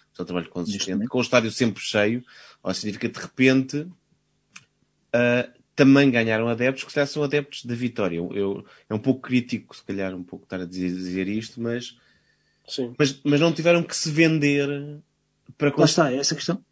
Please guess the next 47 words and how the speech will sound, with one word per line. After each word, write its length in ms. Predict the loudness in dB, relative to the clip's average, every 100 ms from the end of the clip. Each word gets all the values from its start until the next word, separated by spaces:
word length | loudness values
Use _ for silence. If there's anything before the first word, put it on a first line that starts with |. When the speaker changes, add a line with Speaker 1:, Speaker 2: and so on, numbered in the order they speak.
| _
Speaker 2:
É 60 | 0
isso, 260 | 0 0 0
é 40 |
isso. 120 | 0 0
Speaker 1:
É. 80 |
Speaker 2:
Se 80 | 2
consegue, 360 | 4 6 6 4
se 320 | -2 -2 2
conseguires 360 | 4 6 6 6
conciliar 500 | 4 6 6 6 4
os 140 | 2
dois 260 | 4 4 6
mundos, 520 | 6 6 2 -4 -8
eu 100 | -6
creio 220 | -2 -2
que 80 | -2
é 40 | -2
o 100 | 0
ideal, 340 | 0 0 0
não 220 | -2 -4
é? 320 | -8 -10 -12 -16 -14
Lá, 120 | -14 -12 -14 -12 -8
lá 40 | -8
está. 340 | -8 -10 -12 _ _ _ _ _ _ -14 -2
Speaker 3:
Sim, 160 | 4
mas 240 | 6 4 2
Speaker 2:
Eh, 40 |
Speaker 3:
o, 140 | -2 -2 2
o 80 | 6
próprio 260 | 8 8
União 240 | 10 10 10
Berlim, 420 | 10 10 10 8
desculpa, 300 | 6 4 4
teve 200 | 6 4
uma, 420 | 6 6 8 8 6
uma 160 | 4
atitude 400 | 2 0 2 0
que 40 | 0
foi 80 | -2
fantástica, 600 | 0 2 2 2 -2 -4 -14
que 160 | -10 2
foi 600 | 4 6 6 4 2 0
quando 180 | -2 0
subiram 300 | 4 6 6
à 60 |
primeira 280 | 6 6 6
divisão, 640 | 6 2 4 4 4 2